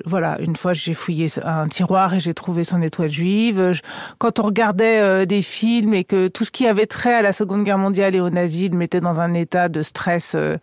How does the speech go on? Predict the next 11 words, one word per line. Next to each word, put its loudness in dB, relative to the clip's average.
quand 0
même 2
intense. 0
Et -2
donc, -4
euh, 0
je -6
me -4
disais -6
bien, 0
bah -4